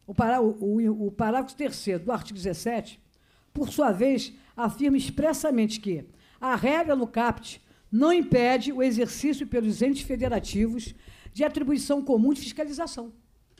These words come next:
Tá claro. Na, na decisão dela, da, da ministra Rosa Weber, tá bem claro.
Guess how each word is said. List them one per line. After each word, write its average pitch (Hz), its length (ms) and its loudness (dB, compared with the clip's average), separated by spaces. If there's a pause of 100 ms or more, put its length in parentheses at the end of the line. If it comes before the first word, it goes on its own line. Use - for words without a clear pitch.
(160)
Tá 453 100 -10
claro. 554 400 -6 (1200)
Na, 285 400 4
na 262 220 0
decisão 226 720 -2 (180)
dela, 269 380 2
da, 196 260 -6
da 190 140 -2
ministra 202 300 -4
Rosa 180 240 -4
Weber, 160 260 -2
tá 330 140 -8
bem 349 160 -2
claro. 302 360 0